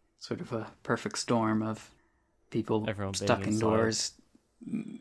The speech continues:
Speaker 1: r-,
Speaker 2: Yeah.
Speaker 1: longing for, like, some sort of escape. <laughs>
Speaker 2: Yes.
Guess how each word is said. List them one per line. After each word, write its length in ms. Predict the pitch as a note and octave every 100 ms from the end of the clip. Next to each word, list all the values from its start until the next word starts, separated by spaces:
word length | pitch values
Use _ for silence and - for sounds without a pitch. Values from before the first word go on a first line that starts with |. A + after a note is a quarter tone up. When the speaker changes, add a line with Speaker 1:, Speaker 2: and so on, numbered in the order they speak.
| - -
Speaker 1:
r-, 100 | B2+
Speaker 2:
Yeah. 200 | G#2 G2
Speaker 1:
longing 500 | - A#2+ G#2 A2 A2+
for, 180 | - A#2
like, 300 | A2 A2 - _ _ _ -
some 200 | - A2+
sort 240 | - A2+ B2
of 240 | A#2+ - -
escape. 460 | B2+ - A#2+ C3+ - - - -
<laughs> 400 | - - - _
Speaker 2:
Yes. 460 | A#2 F#2 - -